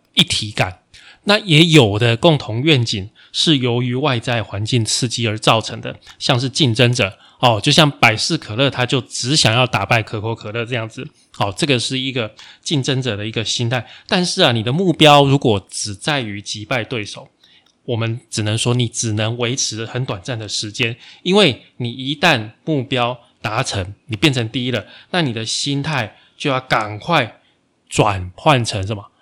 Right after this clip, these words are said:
常常我要保持在第一名的位置。好，那这种只想要保持只是想要维持的这种心态，其实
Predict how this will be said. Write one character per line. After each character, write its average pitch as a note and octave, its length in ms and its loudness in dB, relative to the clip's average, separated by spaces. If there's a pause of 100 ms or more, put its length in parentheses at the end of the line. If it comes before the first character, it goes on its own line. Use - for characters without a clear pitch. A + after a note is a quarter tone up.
(240)
常 C3+ 240 2
常 A#2+ 180 0
我 G#2+ 80 -2
要 C3+ 80 0
保 G#2 220 0
持 - 240 -4
在 B2+ 180 4
第 A#2 200 0
一 A#2 40 -2
名 G#2+ 140 -4
的 F#2+ 100 -6
位 G#2 140 -2
置。 A2+ 240 -16 (320)
好， G#2 200 -8 (260)
那 G#3 120 2
这 A#3 160 -2
种 A#2+ 480 2
只 F3 220 0
想 B2 200 2
要 D3+ 120 4
保 G#2 280 0
持 G#2 440 -2 (440)
只 D3+ 80 0
是 F#3+ 80 6
想 B2+ 180 6
要 D3+ 80 8
维 C3 260 6
持 A#2+ 180 2
的 A2 60 6
这 A#2+ 80 6
种 A2+ 140 6
心 A#2+ 240 4
态， A2+ 300 0 (180)
其 - 220 -6
实 A2+ 260 -6